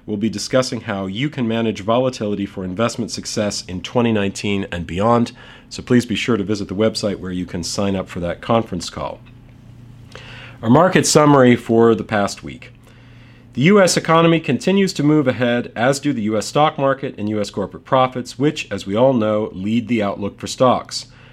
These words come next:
Most agree that the growth rate of the economy will slow in twenty nineteen after the strong upward move in economic growth in twenty eighteen.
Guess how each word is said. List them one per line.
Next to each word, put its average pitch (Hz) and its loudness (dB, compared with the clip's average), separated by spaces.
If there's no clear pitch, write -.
Most 143 4
agree 120 0
that 98 -12
the 107 -6
growth 131 2
rate 143 0
of 143 -6
the 127 0
economy 107 -2
will 95 -6
slow 131 2
in 123 -4
twenty 127 0
nineteen 110 -4
after 117 -4
the 104 -8
strong 135 2
upward 113 -4
move 104 -4
in 98 -6
economic 92 -8
growth 85 -12
in 104 -8
twenty 87 -14
eighteen. 127 -6